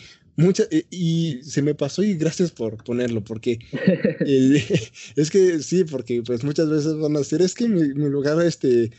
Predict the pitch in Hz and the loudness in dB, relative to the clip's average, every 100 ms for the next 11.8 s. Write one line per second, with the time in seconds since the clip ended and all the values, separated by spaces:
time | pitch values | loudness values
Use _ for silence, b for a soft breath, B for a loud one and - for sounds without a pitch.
0 | b 131 139 160 160 156 151 135 113 131 | b -2 0 2 0 0 0 -2 0 -2
1 | 139 127 104 - 117 107 117 107 104 110 | 0 0 -2 -4 -6 -6 -10 -10 -2 0
2 | 101 98 113 - 127 131 156 151 120 117 | 0 -4 -8 -8 -4 -2 0 0 0 0
3 | 131 139 131 B B B - 117 117 160 | 0 -2 -4 B B B -4 -2 0 0
4 | 202 196 190 175 175 170 123 135 131 156 | 0 0 0 2 2 2 -2 -4 -2 -4
5 | 139 110 b b b - 147 185 180 - | -2 -8 b b b -2 2 4 2 -6
6 | - - 165 175 160 180 185 143 131 131 | -16 -6 -2 -2 -2 -2 -2 -2 -2 -4
7 | 113 117 175 135 135 135 131 127 127 160 | -4 -6 -6 -4 0 0 2 2 2 0
8 | 165 170 143 - 135 127 165 196 165 156 | 2 2 0 -6 -10 -6 -4 -2 -2 0
9 | 160 156 160 233 175 135 139 139 156 139 | 2 0 -2 2 2 2 0 -2 -6 -4
10 | 139 139 135 143 175 175 143 143 147 151 | -2 -2 -2 -2 -2 -4 -4 -4 -4 -6
11 | 143 156 117 113 113 123 127 127 | -6 -4 -4 -6 -10 -10 -6 -8